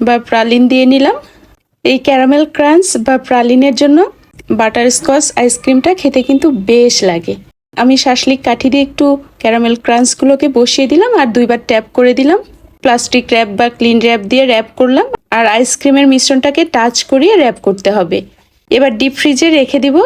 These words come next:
একদিনের জন্য। আসলে আট থেকে দশ ঘন্টা রাখার চেয়ে একটু বেশি সময় রাখলে কিন্তু আইসক্রিমটা খেতে বেশি ভালো হয় আর সেট হয় খুব ভালো মতো।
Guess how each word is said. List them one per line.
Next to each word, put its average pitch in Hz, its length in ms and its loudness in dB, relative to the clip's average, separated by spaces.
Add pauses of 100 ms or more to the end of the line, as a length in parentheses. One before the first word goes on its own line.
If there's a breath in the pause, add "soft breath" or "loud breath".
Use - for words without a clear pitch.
(400)
একদিনের 226 420 0
জন্য। 208 280 0 (520 loud breath)
আসলে 254 380 0
আট 247 220 0
থেকে 247 200 -2
দশ 233 280 0
ঘন্টা 247 280 0 (140)
রাখার 247 340 -2
চেয়ে 370 220 2
একটু 349 180 -2
বেশি 247 300 0
সময় 269 300 0
রাখলে 247 340 0
কিন্তু 320 240 2
আইসক্রিমটা 262 600 0
খেতে 262 340 -4
বেশি 226 360 -2
ভালো 202 300 0
হয় 196 180 -2 (680 loud breath)
আর 220 200 0 (140)
সেট 247 360 -2
হয় 285 200 2
খুব 247 260 -6
ভালো 214 280 2
মতো। 196 300 -4